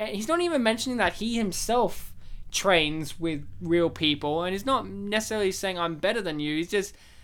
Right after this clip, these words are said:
I don't know if it's this scene. Yeah, it is this scene, but I like basically saying, "You think you're the greatest, but you really gotta challenge yourself."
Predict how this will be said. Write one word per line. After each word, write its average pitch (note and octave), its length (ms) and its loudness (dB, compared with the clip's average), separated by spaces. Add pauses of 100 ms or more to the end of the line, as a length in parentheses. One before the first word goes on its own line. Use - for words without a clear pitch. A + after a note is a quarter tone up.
(140)
I G3+ 60 -2
don't C4 100 4
know C#4 60 4
if B3+ 80 0
it's - 120 -6
this G3+ 160 -2
scene. G3+ 240 -4
Yeah, G3 160 4
it F#3+ 120 4
is A3 100 -4
this F#3+ 140 -4
scene, F3 200 -2
but F#3+ 140 0
I F#3 60 2
like G#3+ 300 0
basically G3+ 360 -2
saying, F#3+ 300 -2 (800)
"You G#3+ 120 -2
think D4 300 0
you're C#4 100 4
the G#3+ 160 4
greatest, F3 580 2
but F#3 120 -2
you G3 160 -4
really A3+ 320 0
gotta G#3 260 0
challenge F3 580 2
yourself." - 680 -6